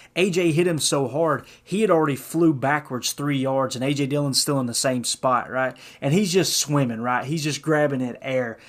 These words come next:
as he was falling backwards. It was awesome. So if you get a chance,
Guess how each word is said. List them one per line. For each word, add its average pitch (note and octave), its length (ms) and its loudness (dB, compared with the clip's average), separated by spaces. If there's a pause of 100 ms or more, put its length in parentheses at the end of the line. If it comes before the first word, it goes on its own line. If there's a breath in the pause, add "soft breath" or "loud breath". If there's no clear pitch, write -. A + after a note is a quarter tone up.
(120)
as B2+ 180 -4
he C3+ 100 -4
was B2+ 160 -6
falling A#2+ 380 -2
backwards. A2+ 520 -8 (440 loud breath)
It G3 180 6
was C#3 180 -2
awesome. G#2+ 400 -6 (200 loud breath)
So E3 120 0
if D3+ 80 0
you D3+ 80 -4
get F#3 140 4
a A3 40 0
chance, C#3+ 480 -4